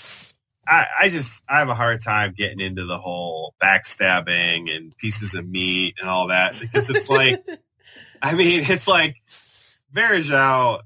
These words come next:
Speaker 1: is, is so wealthy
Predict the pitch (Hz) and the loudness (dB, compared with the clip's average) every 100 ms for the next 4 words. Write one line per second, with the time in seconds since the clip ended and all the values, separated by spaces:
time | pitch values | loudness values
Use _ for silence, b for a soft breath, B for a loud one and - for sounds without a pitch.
0 | _ _ _ _ _ _ _ _ 143 127 | _ _ _ _ _ _ _ _ -6 -2
1 | - - 123 110 - - 139 143 147 147 | -2 -2 -4 -4 -2 0 2 2 2 0
2 | 151 143 - - - _ - 104 107 110 | -2 -8 -16 -20 -20 _ -2 2 2 2
3 | 98 85 80 85 | -2 -4 -6 -10